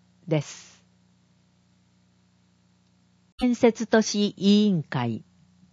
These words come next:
十二月定例会付託議案審査。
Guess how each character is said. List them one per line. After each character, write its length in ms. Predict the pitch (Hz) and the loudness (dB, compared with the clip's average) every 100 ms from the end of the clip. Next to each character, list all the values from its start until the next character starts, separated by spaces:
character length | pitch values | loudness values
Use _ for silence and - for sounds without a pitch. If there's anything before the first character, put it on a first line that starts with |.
| _ _ _ _ _ _ _ _ _ _ _ _ - | _ _ _ _ _ _ _ _ _ _ _ _ -2
十 240 | 180 240 | 2 4
二 120 | 247 240 | 4 2
月 420 | 233 - 208 214 | 2 0 -2 0
定 280 | 233 233 233 | 4 4 6
例 240 | 220 180 | 4 2
会 400 | - 143 127 - | 0 -2 -2 -4
付 200 | - - | -16 -4
託 360 | 240 233 240 202 | 0 0 0 0
議 180 | 185 202 | 4 4
案 220 | 214 208 | 4 0
審 320 | - 196 151 | -2 -2 -2
査。 300 | - 123 - | -2 -6 -6